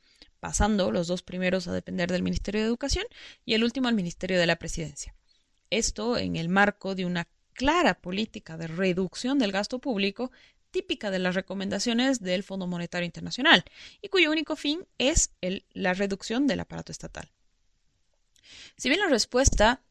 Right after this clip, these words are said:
eh, de algunos artistas dejó en claro que su concepción de la cultura no es más que la de un hecho comercializable como producto del emprendedurismo individualista y alejado del Estado,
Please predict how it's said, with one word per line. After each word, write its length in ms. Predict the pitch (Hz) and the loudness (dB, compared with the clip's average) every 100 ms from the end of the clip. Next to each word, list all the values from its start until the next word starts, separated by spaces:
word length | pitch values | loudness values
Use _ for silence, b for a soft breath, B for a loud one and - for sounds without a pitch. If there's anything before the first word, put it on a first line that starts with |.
| _ | _
eh, 280 | - 180 175 | -10 -6 -4
de 80 | 175 | 0
algunos 300 | 185 233 254 | 2 2 2
artistas 600 | 190 - 247 247 - 180 | -2 -2 2 2 2 -4
dejó 220 | 185 - | -4 -2
en 80 | 254 | -4
claro 320 | 247 240 247 | 0 2 2
que 80 | 208 | 0
su 120 | 185 | -10
concepción 680 | - 180 165 170 - 226 269 | -8 -8 -2 -4 -2 0 4
de 80 | 220 | 4
la 100 | 165 | 0
cultura 560 | - 170 - 240 180 | -6 -10 2 4 4
no 300 | 175 180 190 | 2 0 4
es 320 | 208 247 247 185 | 8 8 8 6
más 240 | 196 196 | 4 4
que 120 | - | -2
la 120 | 156 | -2
de 80 | 160 | 0
un 80 | 180 | 4
hecho 280 | 208 220 - | 4 4 -4
comercializable 920 | - 170 156 160 160 - 196 196 170 | -10 -12 -8 -8 -2 8 8 8 4
como 180 | - 170 | -4 -14
producto 420 | - 196 240 220 | -6 -4 -4 -4
del 300 | 190 185 190 | 0 0 0
emprendedurismo 920 | - 170 - 165 170 160 165 190 190 185 | -6 -10 -8 -8 -4 -2 0 -2 -2 -6
individualista 640 | 160 170 165 165 208 - | -8 -8 -6 0 -2 -2
y 60 | 180 | -8
alejado 300 | 160 165 196 | -6 0 0
del 120 | 226 | 2
Estado, 480 | 277 - 240 214 | 2 4 4 4